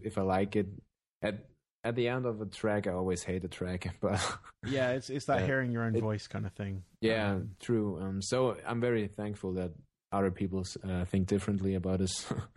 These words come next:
Speaker 1: And, yeah.
Speaker 2: No, that's cool. I mean, like I say, it's a very strong, strong vocal that you have for it. So, and it fits really well to the music.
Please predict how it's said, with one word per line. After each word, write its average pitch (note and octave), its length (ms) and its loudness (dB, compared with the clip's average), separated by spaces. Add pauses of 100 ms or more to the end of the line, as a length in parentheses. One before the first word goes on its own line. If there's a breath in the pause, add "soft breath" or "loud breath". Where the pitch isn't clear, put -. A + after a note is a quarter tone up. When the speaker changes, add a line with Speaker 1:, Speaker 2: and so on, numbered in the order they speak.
(600 loud breath)
Speaker 1:
And, D#2+ 140 -6
yeah. D#2+ 140 -4 (260)
Speaker 2:
No, D3 260 -6
that's D#3+ 140 -6
cool. E3+ 180 -4
I C#3 60 0
mean, C#3 240 0
like C3+ 120 0
I - 20 -6
say, G#2 180 -2
it's G#2 100 -6
a A2+ 60 -4
very G#2 220 -4
strong, F#2+ 440 -8 (460)
strong A2+ 340 -2
vocal G#2 460 -6
that F2 80 -12
you F2+ 140 -10
have G2 320 -8
for E2 220 -12
it. - 120 -18
So, - 160 -14
and F#2+ 100 -10
it B2+ 80 -12
fits - 360 -10
really A#2+ 260 -4
well G#2 220 -6
to - 140 -16
the D#2 40 -10
music. F2 480 -14